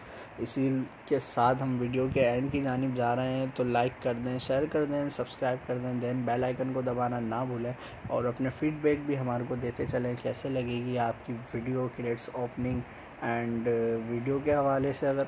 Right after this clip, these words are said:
कोई feedback देना है तो वो भी दे दें, ताकि हम अपनी videos को और interesting बता, बना सकें, attractive बना सकें, ताकि हम ज़्यादा से ज़्यादा अपने public, viewers and subscriber को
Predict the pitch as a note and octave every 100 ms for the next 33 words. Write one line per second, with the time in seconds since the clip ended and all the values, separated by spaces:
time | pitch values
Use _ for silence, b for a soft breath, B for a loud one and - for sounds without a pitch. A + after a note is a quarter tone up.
0 | - C#3 C3 C3 B2+ C3+ C3 B2+ B2 B2
1 | A#2 G#2 A2 C3+ C3 B2+ B2+ B2 A2+ G#2+
2 | A2 A2+ A2+ A#2+ A2+ A2+ B2 C3+ C#3 -
3 | D3 D3 D3+ C#3 C#3 C3+ - C#3+ C3+ C3+
4 | B2+ A#2+ - B2 B2 B2 A#2+ C3 B2 A#2+
5 | - B2 - - C3 B2 A#2+ B2 B2 A#2+
6 | A#2 B B B - A#2 A#2+ A#2 A2+ B2
7 | A#2 B2+ C3 C3+ B2 A#2 A#2+ - B B
8 | B - - - C3 B2+ B2 - A#2 A2+
9 | A#2 A#2 - A#2+ A#2 B2 A#2 - - A#2+
10 | A2+ A#2 - A#2 - - A#2+ A2+ A2+ A2+
11 | - - A#2+